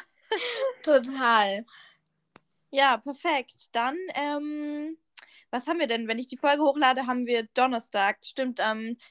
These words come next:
Speaker 1: da droppt dann auf jeden Fall die Oasis-Kollektion am Donnerstag. Also falls da jemand bestellen will, denkt dran, am Donnerstag um zwanzig Uhr abends.
Speaker 2: Also
Speaker 1: Mit
Speaker 2: die
Speaker 1: Code,
Speaker 2: Kollek-,
Speaker 1: mit Code
Speaker 2: mit Code
Speaker 1: Dina,
Speaker 2: Dina.
Speaker 1: bitte. Anzeige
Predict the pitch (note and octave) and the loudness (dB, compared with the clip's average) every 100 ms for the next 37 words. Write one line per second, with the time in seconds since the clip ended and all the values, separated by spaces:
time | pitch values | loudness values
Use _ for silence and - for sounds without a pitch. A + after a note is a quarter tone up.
0 | - A3+ A3 C#4 D#4+ D4 B3+ C4 C4+ C#4 | -8 -6 4 4 6 2 2 2 -2 2
1 | B3 B3 A#3+ B3+ F4+ - B3 A#3 - B3+ | 0 2 2 2 0 -4 -2 -2 0 0
2 | A#3+ A#3+ B3 C4 D4 C4 C4+ B3+ C4+ D#4+ | 0 2 4 4 2 2 4 0 0 0
3 | D#4+ C4+ C#4+ B3+ - B3 C4+ D#4 D#4 C#4+ | 2 2 0 -2 -2 2 2 2 0 0
4 | - D#4+ - B3+ C4 B3 A#3+ B3+ D#4+ D4 | -2 -2 -2 -2 -2 -4 -4 -6 -2 -4
5 | C#4 D4+ E4 F#4 D#4+ E4+ - E4+ G4 E4 | -4 0 2 2 4 6 8 8 8 4
6 | B4+ - - - - _ _ - G#3 G3+ | -8 -12 -18 -18 -20 _ _ -8 -4 -4
7 | G3+ G#3 D#4+ A#3 G3+ - _ _ _ _ | -4 0 4 4 4 -2 _ _ _ _
8 | - D4+ - - C#4+ - A3+ G3+ A3 F#3+ | -8 -8 4 6 6 4 4 6 6 6
9 | F#3 - - D#4 - D4 C#4 D#4+ | 4 2 4 4 6 8 10 8